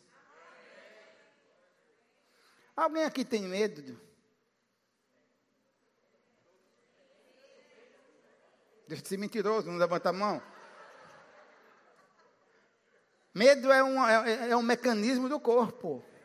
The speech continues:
É um mecanismo de defesa, inclusive. Ter medo é algo, né, que pode vir pra qualquer um. Ei, eu não tô falando do espírito de medo.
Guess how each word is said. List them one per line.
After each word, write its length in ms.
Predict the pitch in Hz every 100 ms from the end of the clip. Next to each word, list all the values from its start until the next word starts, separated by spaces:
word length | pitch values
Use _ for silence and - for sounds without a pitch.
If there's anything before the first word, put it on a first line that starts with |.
| - - -
É 40 | 196
um 140 | 233
mecanismo 560 | 233 254 254 220 262 247
de 120 | 240
defesa, 540 | 254 254 - 311 220
inclusive. 640 | 214 190 165 135 127 107 - _ _ _ _ _ _ _ -
Ter 160 | 269
medo 540 | 254 214 269 277 196 214
é 180 | 220 202
algo, 440 | 214 262 247 269
né, 220 | 214 240
que 300 | 240 254 226 - - -
pode 220 | 233 214
vir 80 | 214
pra 100 | 240
qualquer 320 | 247 247 262
um. 300 | 254 269 190 - _ - -
Ei, 380 | 226 262 175 117 - - - _ -
eu 120 | 262
não 120 | 294
tô 180 | - 269
falando 440 | 254 220 277 247
do 120 | 262
espírito 520 | 269 - - 277 285 226
de 160 | 226
medo. 840 | 262 240 254 220 - 156 147 127